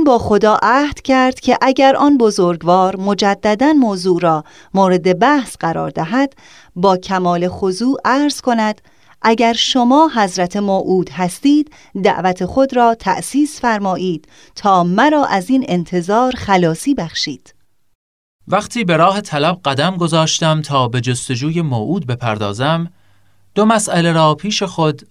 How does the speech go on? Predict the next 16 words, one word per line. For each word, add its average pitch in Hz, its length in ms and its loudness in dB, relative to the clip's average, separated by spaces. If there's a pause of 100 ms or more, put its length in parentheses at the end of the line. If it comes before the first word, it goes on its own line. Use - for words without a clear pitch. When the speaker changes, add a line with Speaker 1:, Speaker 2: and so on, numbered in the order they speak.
Speaker 2:
علامت 127 460 -2
صدق 175 720 -4
ادعای 151 640 0
مدعی 143 580 -4
قائمیت 123 800 -2
قرار 143 280 0
دادم. 101 420 -8 (420)
یکی 143 300 0
رساله‌ای 131 640 0
بود 202 280 -4 (360)
که 208 100 -4
شامل 202 520 0
مسائل 170 600 0
مشکل 185 640 -4
و 170 120 -2
متشابه 131 880 -4